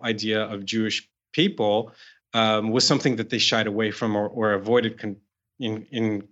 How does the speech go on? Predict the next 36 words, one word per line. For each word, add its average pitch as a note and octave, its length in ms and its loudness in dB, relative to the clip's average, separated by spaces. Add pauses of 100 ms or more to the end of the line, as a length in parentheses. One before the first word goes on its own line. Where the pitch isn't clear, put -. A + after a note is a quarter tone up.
(140)
total, C3+ 460 2
which G#2 300 -8
we A2 80 -4
saw G#2 180 -2
with F2+ 80 -10
the G#2 80 -10
Holocaust. A2+ 460 0
They G#2 100 -4
just A2 480 0 (180)
shut - 300 0
it G#2+ 140 -6
down. G2+ 320 -4
So C3 100 0
those D3+ 260 4
two F#3+ 220 2
things D#3+ 260 2
together C3 640 2 (460)
are A2+ 380 2 (100)
probably C#3 600 2
what A#2+ 280 -2
caused - 560 0 (520)
really E3+ 260 4
the A2+ 120 0
biggest C3 420 0
omission A2 460 0
and, G2+ 360 -4
and G#2 240 -2
maybe B2 220 2
the G2+ 80 -2
biggest A2 420 -2
journalistic A2+ 480 0
sin A2 640 2
of G2+ 180 -10
the G#2 80 -8
twentieth G2+ 480 -4
century. G#2 580 -4